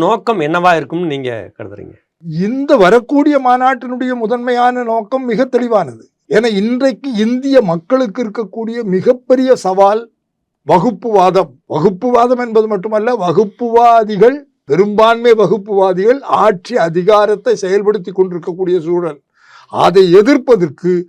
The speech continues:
Speaker 2: எவ்வகையான ஒரு அணிசேர்க்கை உருவாக்க வேண்டும், எந்த வகையில் கட்சி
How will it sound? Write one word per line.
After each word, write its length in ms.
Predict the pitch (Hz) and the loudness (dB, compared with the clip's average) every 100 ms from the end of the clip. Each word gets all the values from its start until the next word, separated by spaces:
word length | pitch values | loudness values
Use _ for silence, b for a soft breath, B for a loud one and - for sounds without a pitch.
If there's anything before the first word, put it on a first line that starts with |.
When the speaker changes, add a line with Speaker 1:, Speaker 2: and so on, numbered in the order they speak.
| b b 123 170 | b b -2 -2
Speaker 2:
எவ்வகையான 720 | 190 220 220 214 208 190 190 226 220 b b | 2 2 4 6 6 4 2 0 -2 b b
ஒரு 120 | 170 151 | 0 2
அணிசேர்க்கை 560 | 165 196 220 202 165 202 190 | 2 4 4 4 2 2 4
உருவாக்க 380 | 185 180 147 170 | 2 0 0 -2
வேண்டும், 320 | 175 175 233 269 b b b 143 | -2 -2 -4 -8 b b b 0
எந்த 160 | 208 220 180 | 2 2 2
வகையில் 440 | 160 185 214 277 302 b b b b - | 2 2 2 -2 -4 b b b b -2
கட்சி 300 | 165 - | -2 0